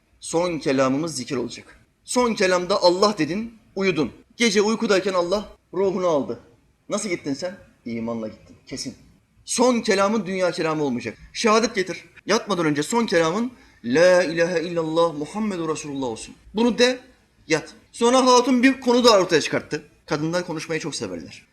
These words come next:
Zikri değil, konuşmayı çok severler. Bu Allah'ın onlara verdiği bir kuvvedir.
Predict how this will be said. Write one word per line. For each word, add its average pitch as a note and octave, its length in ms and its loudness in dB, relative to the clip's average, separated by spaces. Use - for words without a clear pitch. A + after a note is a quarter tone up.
Zikri E3+ 380 -8
değil, A#3 180 -4
konuşmayı F3+ 380 -8
çok B2 140 -10
severler. F2+ 340 -10
Bu A#3 200 0
Allah'ın A3 300 0
onlara G#3+ 340 0
verdiği G3+ 300 0
bir E3 80 -4
kuvvedir. F3+ 520 -2